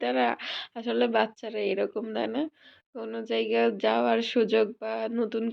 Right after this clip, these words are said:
কোনো জায়গায় ঘুরতে গেলে, উম, তাদের খুব ভালো লাগে সবাই। তো এখানে বিভিন্ন ধরনের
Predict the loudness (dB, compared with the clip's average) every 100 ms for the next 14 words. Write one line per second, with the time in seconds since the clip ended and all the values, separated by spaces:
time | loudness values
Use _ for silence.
0 | -4 -6 0 0 2 0 0 -2 -2 -10
1 | -8 -6 -2 -4 -4 -16 -20 _ _ _
2 | -12 -6 -4 -2 -2 -2 -4 -2 -4 -2
3 | 0 2 2 2 0 -4 -4 _ _ _
4 | _ _ _ _ -12 -10 -10 _ -20 -20
5 | -18 -12 -4 -4 2 4 6 6 6 8
6 | 8 8 6 6 4